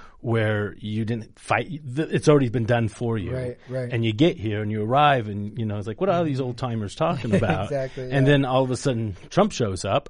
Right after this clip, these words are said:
Speaker 1: <laughs>
Speaker 2: And then,
Speaker 1: and kinda
Speaker 2: yeah.
Speaker 1: shakes everybody to the core that we've thought we've made so much momentum. And then it's like, yeah, all of that can be taken away just in, in, in a second from a signature.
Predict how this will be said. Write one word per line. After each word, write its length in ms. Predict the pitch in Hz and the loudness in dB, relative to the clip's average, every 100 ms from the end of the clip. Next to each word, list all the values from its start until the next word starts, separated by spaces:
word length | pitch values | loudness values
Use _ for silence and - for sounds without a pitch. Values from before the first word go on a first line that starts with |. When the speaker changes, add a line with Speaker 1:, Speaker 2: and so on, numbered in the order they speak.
| - | -6
Speaker 1:
<laughs> 140 | - - | 0 2
Speaker 2:
And 160 | 160 - - | 2 0 -10
then, 340 | 135 135 135 139 | -8 -4 -2 0
Speaker 1:
and 140 | 131 | 4
kinda 180 | 147 127 | 4 4
Speaker 2:
yeah. 100 | 120 | 4
Speaker 1:
shakes 300 | 135 131 - | 2 2 2
everybody 360 | 120 113 113 104 | 0 0 -2 -2
to 120 | 110 | -6
the 100 | 107 | -6
core 360 | - 165 175 135 | -2 2 2 2
that 260 | 110 107 - - - | 0 -2 -8 -12 -2
we've 160 | 113 | -2
thought 240 | - 139 123 | 4 2 4
we've 120 | 110 | 0
made 220 | 110 117 | 0 0
so 160 | - 123 | -2 -4
much 440 | 113 110 101 - - | -4 -4 -6 -10 -6
momentum. 800 | 104 107 151 180 110 98 107 - - - - | -2 -2 -2 -4 -8 -8 -10 -14 -20 -20 -6
And 240 | 113 110 | -2 -2
then 460 | 101 117 113 107 110 - | 0 2 2 0 -2 -6
it's 200 | 101 - | -8 -8
like, 300 | 104 101 127 | -10 -10 -8
yeah, 300 | 147 170 - | -8 -8 -12
all 340 | - - 127 160 | -10 2 2 4
of 120 | 131 | 2
that 280 | 131 120 - | 0 0 -2
can 160 | 120 | -4
be 300 | 110 113 113 | -2 -2 -4
taken 340 | 110 - 123 117 | -8 -12 -12 -10
away 160 | 107 | -10
just 480 | 107 113 - - - - | -10 -12 -16 -20 -16 -8
in, 240 | 107 110 | -6 -6
in, 220 | - 98 107 - - - | -6 -6 -6 -12 -20 -6
in 140 | 123 113 | -2 -2
a 60 | |
second 460 | 87 - 160 87 78 | -2 -4 -6 -10 -12
from 200 | - 95 | -10 -6
a 40 | 98 | -6
signature. 600 | - 147 107 - 80 92 | -6 -8 -8 -8 -12 -14